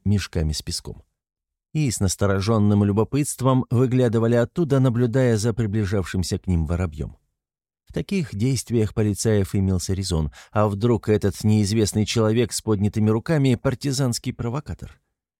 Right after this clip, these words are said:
Они, значит, опрометчиво побегут ему навстречу,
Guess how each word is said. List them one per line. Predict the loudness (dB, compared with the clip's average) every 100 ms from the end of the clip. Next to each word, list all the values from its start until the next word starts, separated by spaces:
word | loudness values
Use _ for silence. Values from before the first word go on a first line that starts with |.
| _ -10
Они, | -2 0 0
значит, | 0 -2 -4 -6 -4
опрометчиво | -4 0 2 0 0 -2 0 0
побегут | 0 -2 -2 -2
ему | 2 2
навстречу, | 2 0 -2 -2 0 0